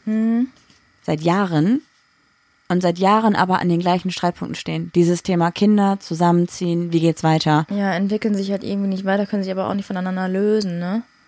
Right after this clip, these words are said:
Speaker 2: Da denke ich mir halt, okay.
Speaker 1: Aber ich glaube, es ist so, das ist, sorry, aber es ist so eine Beziehung, die geht irgendwann in die Brüche und dann schauen die zurück und denken, oh, ich war zehn Jahre mit dieser Person zusammen und dann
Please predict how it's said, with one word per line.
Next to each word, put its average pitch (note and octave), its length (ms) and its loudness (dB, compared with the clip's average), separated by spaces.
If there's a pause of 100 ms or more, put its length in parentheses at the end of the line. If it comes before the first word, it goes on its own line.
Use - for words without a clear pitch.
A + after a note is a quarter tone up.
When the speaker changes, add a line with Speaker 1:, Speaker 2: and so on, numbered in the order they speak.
(120)
Speaker 2:
Da F3+ 100 0
denke A3 200 2
ich G#3+ 80 -4
mir G#3+ 180 4
halt, G3+ 160 2
okay. G#3+ 360 2
Speaker 1:
Aber A#3 140 2
ich G#3+ 80 -4
glaube, C4+ 260 0
es B3+ 80 -6
ist C#4+ 140 -4
so, C#4+ 60 -2
das B3+ 140 -2
ist, C#4+ 220 -10 (180)
sorry, C#4 480 2
aber A3 140 0
es A#3+ 80 -4
ist C4 100 -6
so B3+ 80 -2
eine A#3 80 4
Beziehung, B3+ 480 2
die A#3 80 2
geht A#3 160 -4
irgendwann A#3 300 0
in G#3+ 80 0
die G3+ 80 -2
Brüche C#4+ 340 -2
und B3 80 4
dann G#3+ 300 0
schauen B3 200 2
die A#3 80 4
zurück A#3 300 0
und A#3 100 2
denken, A3+ 220 0
oh, A#3+ 100 2
ich G#3+ 120 -2
war G#3 160 0
zehn A3+ 160 -2
Jahre A#3 200 0
mit G#3+ 120 0
dieser G#3+ 140 -4
Person G#3 280 -4
zusammen A#3 340 -2
und G#3+ 140 -2
dann A3+ 220 0